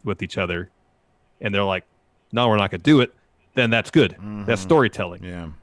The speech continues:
Speaker 1: But if they just say, "Oh, we're, it's, it's Survivor Series," they won't,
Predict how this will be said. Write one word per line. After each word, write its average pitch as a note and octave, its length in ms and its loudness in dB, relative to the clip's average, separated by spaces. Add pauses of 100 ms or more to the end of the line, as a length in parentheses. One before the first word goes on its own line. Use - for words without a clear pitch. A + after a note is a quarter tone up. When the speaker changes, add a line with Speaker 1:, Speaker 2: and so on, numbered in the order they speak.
(120)
Speaker 1:
But A#2 140 -4
if - 120 -6
they B2 100 0
just G#2+ 160 -8
say, A#2 140 2
"Oh, A#2+ 160 2
we're, A#2+ 160 2 (120)
it's, - 220 -14
it's C3+ 260 -6
Survivor A#2 360 0
Series," F2+ 260 -6
they A#2+ 140 2
won't, F#2 180 -4